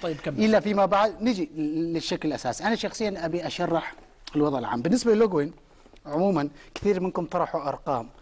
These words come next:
Speaker 1: مهم.
Speaker 2: وما حد يمكن تطرق لجزئية إنك تعرف، تعرفوا نسبة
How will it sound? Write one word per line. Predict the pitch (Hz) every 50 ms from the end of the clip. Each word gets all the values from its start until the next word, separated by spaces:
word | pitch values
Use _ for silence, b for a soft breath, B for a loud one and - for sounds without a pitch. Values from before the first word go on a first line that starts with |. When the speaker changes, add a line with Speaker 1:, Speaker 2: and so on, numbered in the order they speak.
| - -
Speaker 1:
مهم. | 147 131 120 131 135 -
Speaker 2:
وما | - 131 123 143 185 -
حد | - 220 214 190 190 156 - - - - - -
يمكن | 160 165 175 160 - 190 180 175 165 147 147 143
تطرق | - 151 - - 185 180 180 165 - 147
لجزئية | 139 127 135 131 139 175 180 170 151 - 147
إنك | 147 139 123
تعرف، | - - 165 196 202 - - - - -
تعرفوا | 180 208 226 - - 180
نسبة | 202 202 - 190 170